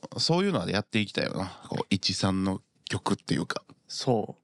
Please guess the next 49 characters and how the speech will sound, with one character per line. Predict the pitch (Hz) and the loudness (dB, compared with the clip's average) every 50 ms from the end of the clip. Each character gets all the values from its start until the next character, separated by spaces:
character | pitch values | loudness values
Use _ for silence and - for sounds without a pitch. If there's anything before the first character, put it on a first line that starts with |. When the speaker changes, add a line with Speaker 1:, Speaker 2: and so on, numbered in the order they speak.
| _ _ _ _ _ _ | _ _ _ _ _ _
Speaker 2:
う。 | - 127 | -2 -2
な | 123 | -2
ん | 117 | 0
か | - - - | -2 -4 -6
ち | - - - | -6 -8 -8
ょ | |
っ | - | -4
と | - 110 | -2 0
面 | 113 123 | 0 0
白 | 143 - - 170 156 131 | 0 0 0 0 2 2
い | 101 | 0
な | 98 107 110 113 110 | 0 0 0 -2 -2
と | - - - | -4 -8 -8
思 | - - | -2 0
う。 | |
や | - 143 | 2 0
っ | 139 - | 0 0
ぱ | - 113 | 0 0
お | 107 | 2
も | 110 120 123 | 2 2 2
ろ | 131 139 | 4 2
い | 120 104 | 2 0
な | - | -4
と | - - - | -8 -10 -10
思 | - - | -8 -4
っ | |
て。 | 87 | 0
お | 98 120 | 0 0
ぼ | 139 156 170 | 2 0 0
と | - 180 | 0 -2
っ | |
て | - _ _ _ - 180 | -4 _ _ _ 2 2
み | 175 175 | 2 0
て、 | 170 - - - 143 - _ _ | -2 -4 -6 -6 -10 -14 _ _
今 | 151 | -4
年。 | - - - - 113 104 101 - _ - _ _ _ _ _ _ _ _ _ _ _ _ _ - | -4 -4 -2 -2 -2 -2 -2 -4 _ -20 _ _ _ _ _ _ _ _ _ _ _ _ _ 2
盆 | 123 117 | 2 4
踊 | 113 | 4
り。 | 101 95 | 4 2
Speaker 1:
う | 90 | 2
ん。 | 92 87 82 78 78 76 78 - - _ _ _ _ _ _ _ _ _ _ _ - | 2 0 -2 -4 -6 -8 -10 -12 -14 _ _ _ _ _ _ _ _ _ _ _ 0
Speaker 2:
夏 | 127 127 - 190 | 0 2 4 4
祭 | 202 220 214 - 170 135 117 | 4 4 2 0 -2 -2 -2
り | - | -4
と | - - | -6 -6
か | - 101 | -4 -4
行 | 95 104 - | -4 -4 -6
っ | _ _ _ | _ _ _
て？ | - 120 151 - | 0 0 0 0